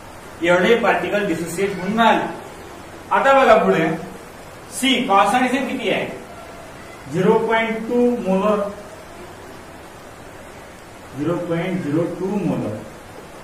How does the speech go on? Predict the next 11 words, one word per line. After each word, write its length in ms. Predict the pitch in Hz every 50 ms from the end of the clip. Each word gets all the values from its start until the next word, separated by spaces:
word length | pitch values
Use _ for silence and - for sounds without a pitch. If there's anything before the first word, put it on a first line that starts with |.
| - 170
याचं 200 | 175 180 208 196
रूपांतर 460 | 196 196 214 214 220 214 220 214 -
करा, 200 | 208 196 196 196 - - - - - - - - - - - - - - - - - - - - - - - - - - - -
टू 300 | 214 220 220 220 233 233
into 240 | 226 226 226 214 220 220
ten 180 | 220 214 214 208 -
to 60 | - 214
power 400 | 220 208 208 214 220 226 226 233 226 -
minus 360 | 214 214 190 196 208 208 208 - - -
two 160 | 208 214 220 214 220 220 - - - - - -
मोलर 380 | 175 175 185 196 196 202 202